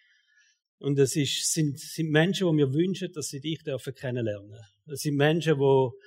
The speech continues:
wo geplant ist, dass sie eine Einladung bekommen für den Alpha Life Kurs. Und ich bete jetzt zuerst für die Leute, die einladen. Ich bete für uns, Jesus, dass wir den Mut dürfen finden. Dass wir dürfen angehen, dass wir vielleicht mit einer ganz einfachen Aussage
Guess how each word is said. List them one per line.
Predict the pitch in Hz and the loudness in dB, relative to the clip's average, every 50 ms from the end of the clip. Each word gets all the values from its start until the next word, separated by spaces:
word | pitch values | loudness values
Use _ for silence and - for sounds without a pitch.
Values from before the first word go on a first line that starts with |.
| - - - - - - - _ _ | -20 -20 -20 -20 -20 -20 -20 _ _
wo | 131 135 131 | -6 -4 -4
geplant | 123 - 147 143 156 190 196 180 185 185 | 0 4 4 6 6 6 4 4 4 2
ist, | 170 - - - | -2 -2 -2 -4
dass | 160 - | -6 -4
sie | - 165 156 | -2 -2 0
eine | 156 175 | 2 0
Einladung | 190 185 170 160 135 156 151 | 0 0 0 -2 -2 -4 -6
bekommen | 156 151 - 139 - 156 143 127 120 110 | -8 -6 -8 -6 -6 -4 -4 -4 -4 -4
für | - 135 | -6 -6
den | 123 127 | -6 -4
Alpha | 120 123 123 120 - 135 | -2 -2 -4 -2 -2 -4
Life | 117 117 127 131 - - | -4 -4 -4 -6 -8 -12
Kurs. | - - - _ - - - - | -20 -20 -20 _ -16 -18 -16 -14
Und | 127 120 | -12 -12
ich | - - | -12 -8
bete | - 135 123 120 - 131 | -6 -6 -6 -6 -6 -10
jetzt | 120 110 - - | -8 -6 -6 -6
zuerst | - 160 156 165 160 - | -4 -2 -2 -2 -2 -4
für | - - 127 | -8 -12 -12
die | - 127 120 | -6 -4 -2
Leute, | 117 113 117 135 147 139 - - 127 127 | 0 0 0 -2 -4 -6 -6 -10 -8 -4
die | 131 139 | -2 -2
einladen. | 131 117 110 104 - - _ _ - - - _ _ _ _ _ _ _ _ _ _ _ _ | -2 -2 -4 -6 -12 -20 _ _ -20 -20 -20 _ _ _ _ _ _ _ _ _ _ _ _
Ich | _ - - | _ -16 -6
bete | - 131 127 127 - 120 | -4 -4 -4 -4 -8 -8
für | - 135 143 | -6 -6 -4
uns, | 147 160 165 151 117 - - | 0 0 0 0 0 -2 -2
Jesus, | 139 127 123 120 - - - - - - - _ _ _ _ - - - - | -2 -2 -4 -4 -6 -8 -10 -16 -16 -16 -16 _ _ _ _ -20 -20 -18 -12
dass | - 123 - | -12 -10 -6
wir | 131 120 | -4 -4
den | 110 127 127 135 | -2 0 0 2
Mut | 151 156 156 151 151 156 | 4 4 4 2 0 -2
dürfen | 127 120 - - 120 - | -4 -4 -4 -10 -16 -16
finden. | - - 107 101 107 - _ _ _ _ _ _ _ _ _ - - - - | -14 -18 -18 -18 -18 -20 _ _ _ _ _ _ _ _ _ -20 -20 -20 -14
Dass | - 120 131 | -12 -6 -4
wir | 143 135 | -4 0
dürfen | - 147 139 127 - 143 131 135 | 2 2 2 2 0 -4 -6 -2
angehen, | 135 139 147 151 147 139 - 113 110 110 | -2 -2 0 0 -2 -2 -2 -6 -6 -6
dass | - 117 - | -8 -8 -8
wir | 147 131 | -8 -8
vielleicht | - 151 143 117 143 | -6 -6 -6 -4 -4
mit | 139 135 | -4 0
einer | 143 143 | 0 -2
ganz | 135 151 147 156 165 156 156 - | 0 0 -2 -2 -2 -4 -6 -6
einfachen | - 151 156 175 170 - 165 143 - - 160 147 | -4 -2 -2 -2 0 0 0 -2 -2 -2 -8 -6
Aussage | 156 151 156 156 151 - - 143 117 113 110 107 - | -2 0 0 2 2 0 0 -2 -2 -6 -6 -8 -12